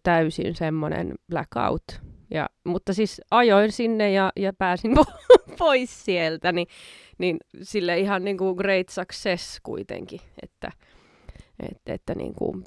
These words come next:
sel-, selviydyin siitä, vaikka tulikin tommonen ihmeellinen blackout. Mutta joo, siis mä tajusin tässä <laughs> tänään, mitähän kello oli. Puoli yhdeksän.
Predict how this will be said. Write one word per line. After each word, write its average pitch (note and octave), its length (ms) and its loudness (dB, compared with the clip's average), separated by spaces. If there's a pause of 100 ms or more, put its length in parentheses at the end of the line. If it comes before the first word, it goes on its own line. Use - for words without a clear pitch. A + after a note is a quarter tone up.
(140)
sel-, E3+ 340 -6
selviydyin D#3+ 800 -2
siitä, E3 380 -2
vaikka E3 260 -6
tulikin D#3 400 -6
tommonen D#3+ 380 -4
ihmeellinen E3 520 -8
blackout. - 540 -6 (440)
Mutta G#3 220 -4
joo, B3 300 4
siis F3 220 -2 (560)
mä B3 60 -4
tajusin B3 340 4
tässä C#4 260 4 (180)
<laughs> - 100 -10
tänään, G3+ 640 0
mitähän G#3 460 2
kello F3+ 440 0
oli. E3 280 -4 (260)
Puoli B3 240 4
yhdeksän. B3+ 540 4